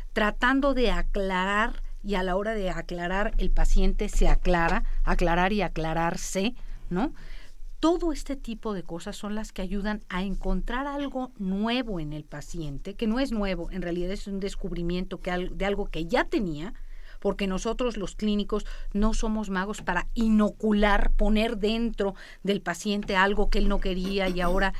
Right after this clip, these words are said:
es asesino cuando no lo era. Eso es imposible, eso es imposible. No soy maga, ni los clínicos, ninguno somos magos. Entonces,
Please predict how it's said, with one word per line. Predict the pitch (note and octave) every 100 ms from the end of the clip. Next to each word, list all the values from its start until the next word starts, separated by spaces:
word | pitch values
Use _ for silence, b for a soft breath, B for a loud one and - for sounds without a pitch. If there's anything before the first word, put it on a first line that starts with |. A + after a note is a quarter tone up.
| B B
es | F3 F#3+
asesino | F#3 E3+ - F3+ F3+
cuando | F3 E3 E3
no | F3
lo | F3 E3
era. | F3 -
Eso | G3 F3+
es | -
imposible, | D#3 - C#3+ F3 D#3 D#3 - b -
eso | F#3 G3
es | F3+
imposible. | D#3+ D#3+ - D#3+ D#3+ F3 b b -
No | F#3+ G3
soy | F#3 E3+ D#3+
maga, | D3+ D3+ G#3 b b -
ni | G3+ F#3
los | D#3+ -
clínicos, | F#3+ F3+ F3+ D#3+
ninguno | D#3+ D#3+ E3+
somos | E3+ E3+ E3
magos. | D#3+ D3 G3 - B B -
Entonces, | G3 B3 A#3+ C4 B3